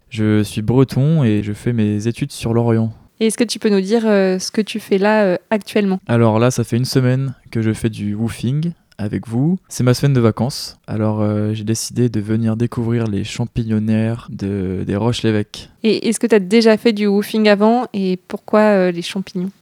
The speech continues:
Speaker 1: Alors du woofing, j'ai découvert ça, euh, j'avais dix-neuf ans,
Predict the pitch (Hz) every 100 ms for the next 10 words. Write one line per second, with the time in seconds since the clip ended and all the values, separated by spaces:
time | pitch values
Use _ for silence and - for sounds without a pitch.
0 | - 107 107 113 123 120 - 143 160 156
1 | 117 110 104 107 117 120 120 117 - 131
2 | 135 135 135 131 110 110 107 107 107 107
3 | 110 107 117 131 127 113 135